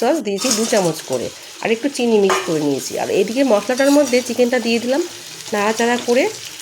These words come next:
আর কিছু বিশেষ কাজ নেই। নাড়াচাড়া করে এবার আমি একটু জল দিয়ে দেবো। জল দিলে কী হবে, অনেকে জলটা দেন না, জলটা দিলে, জল দিয়ে দু মিনিট ঢাকা দিয়ে রাখলে একটু নরম হবে, সফট হবে, জিনিসগুলো একটু ফুলবে, খেতেও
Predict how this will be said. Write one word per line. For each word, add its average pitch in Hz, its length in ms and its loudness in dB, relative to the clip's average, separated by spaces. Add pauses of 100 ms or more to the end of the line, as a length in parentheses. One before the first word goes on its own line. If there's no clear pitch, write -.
(680)
আর 220 160 0
কিছু 262 240 0
বিশেষ 262 200 2 (100)
কাজ 220 140 4 (140)
নেই। 240 100 4 (380)
নাড়াচাড়া 214 440 0 (100)
করে 226 220 2
এবার 233 140 2
আমি 220 120 4
একটু 262 120 -4 (140)
জল 180 180 6 (120)
দিয়ে 277 160 2 (460)
দেবো। 143 180 0 (640)
জল 170 220 6
দিলে 277 240 4
কী 320 60 2 (100)
হবে, 220 220 6
অনেকে 247 260 2
জলটা 240 240 4 (100)
দেন 233 120 4 (120)
না, 233 60 2 (440)
জলটা 208 340 4
দিলে, 262 160 4 (220)
জল 185 140 6 (120)
দিয়ে 269 120 4 (100)
দু 233 120 4
মিনিট 262 180 2 (100)
ঢাকা 190 240 0
দিয়ে 262 160 2
রাখলে 254 200 0
একটু - 120 -4 (120)
নরম 202 340 4
হবে, 165 160 2 (120)
সফট 214 280 2
হবে, 156 180 0
জিনিসগুলো 226 340 0
একটু 262 120 -4 (100)
ফুলবে, 247 400 0
খেতেও 254 280 4